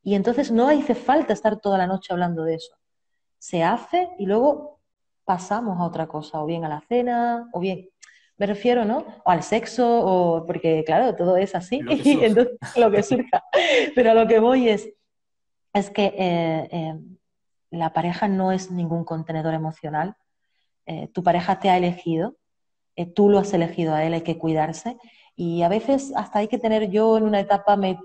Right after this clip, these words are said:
Speaker 1: puse un tiempo para quejarme. Llegaba y decía, "Cariño, solo tenemos cinco minutos para contar la mierda de vida de hoy,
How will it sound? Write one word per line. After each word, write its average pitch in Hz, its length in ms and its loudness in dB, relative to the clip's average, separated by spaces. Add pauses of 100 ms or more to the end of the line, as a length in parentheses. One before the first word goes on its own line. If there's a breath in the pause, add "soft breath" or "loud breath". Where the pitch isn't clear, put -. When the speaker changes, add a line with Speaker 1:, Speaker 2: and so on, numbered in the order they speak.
Speaker 1:
puse 202 240 -4
un 185 100 -2
tiempo 175 320 -2
para 156 220 0
quejarme. 143 520 -8 (540 loud breath)
Llegaba 190 400 6
y 180 60 4
decía, 185 240 2
"Cariño, 226 580 4
solo 220 240 4
tenemos 214 480 2
cinco 226 300 4
minutos 202 380 2
para 185 200 0
contar 180 320 0
la 175 160 2
mierda 180 360 4
de 165 80 4
vida 170 200 4
de 190 140 6
hoy, 226 500 4